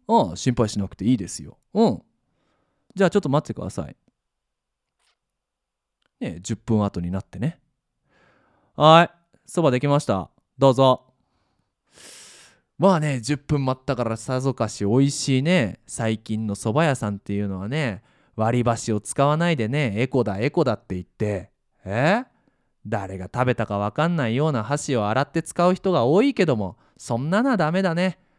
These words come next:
ああ、どれどれ、この割り箸がってこれなんだい？割ってあるじゃないかい。洗ってあんのかい？誰かが使った箸か、これは。え？おい、ちょっと待てよ、これ。ネギがついてんじゃねえか。ちゃんと洗ってんのか。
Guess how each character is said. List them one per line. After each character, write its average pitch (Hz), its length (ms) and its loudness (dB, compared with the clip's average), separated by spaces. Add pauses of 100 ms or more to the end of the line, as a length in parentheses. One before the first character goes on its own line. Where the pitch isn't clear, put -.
(160)
あ 139 480 0
あ、 - 120 -20
ど 123 120 -4
れ 120 140 -2
ど 143 100 -2
れ、 127 300 -2 (120)
こ 107 200 -8
の 104 120 -4
割 110 280 -2
り - 0 -
箸 131 260 -4
が 131 80 -2
っ 131 80 -6
て - 100 -12
こ 104 120 -6
れ 98 80 -2
な 117 140 -2
ん 127 80 -4
だ 101 100 -4
い？ 90 80 -8
割 95 180 -6
っ - 40 -20
て 147 100 2
あ 147 80 4
る 135 80 0
じ 117 80 -4
ゃ 98 40 -2
な 92 120 -4
い 90 60 -10
か 82 140 -10
い。 - 100 -16 (1040)
洗 127 200 0
っ 156 100 -2
て 170 100 0
あ 170 40 2
ん 170 60 0
の 135 80 -2
か 95 160 -4
い？ - 80 -18 (880)
誰 151 240 2
か 139 100 -4
が 120 140 -2
使 - 180 -6
っ 131 80 -4
た 135 100 -2
箸 147 180 -2
か、 120 100 0
こ 110 80 -2
れ 107 80 0
は。 92 180 -4 (460)
え？ 165 340 0 (840)
お 90 120 -14
い、 - 60 -20
ち - 120 -20
ょ - 0 -
っ - 20 -18
と - 100 -18
待 101 240 -8
て 165 100 4
よ、 131 120 4
こ 110 160 -2
れ。 87 320 -8 (480)
ネ 139 340 4
ギ 247 160 0
が 151 140 2
つ - 180 -2
い 135 80 2
て 127 140 0
ん 117 40 -2
じ 117 60 -2
ゃ 113 60 2
ね 110 100 0
え 107 60 -4
か。 98 160 -4
ち - 100 -12
ゃ 175 100 2
ん 220 60 -2
と 220 100 0
洗 202 120 2
っ - 100 -4
て 320 100 -4
ん 302 80 0
の 262 100 2
か。 113 360 0